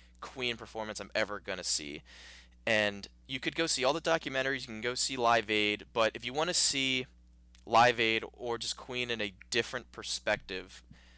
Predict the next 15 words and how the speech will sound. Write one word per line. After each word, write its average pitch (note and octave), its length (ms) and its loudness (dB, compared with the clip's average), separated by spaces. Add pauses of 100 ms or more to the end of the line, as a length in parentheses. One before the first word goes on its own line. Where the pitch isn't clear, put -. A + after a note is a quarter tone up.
(640)
I B2 100 6
would, A#2+ 300 0
I C3+ 100 8
would C3+ 140 2
recommend A2+ 360 -2
the F#2+ 60 -10
movie. E2+ 240 -8
I G3+ 100 6
would B3+ 120 6
recommend F3+ 340 -2
the C3+ 60 -6
movie A#2+ 320 -8
in G#2 100 -8
general, F#2 460 -6 (160)
but B2 180 4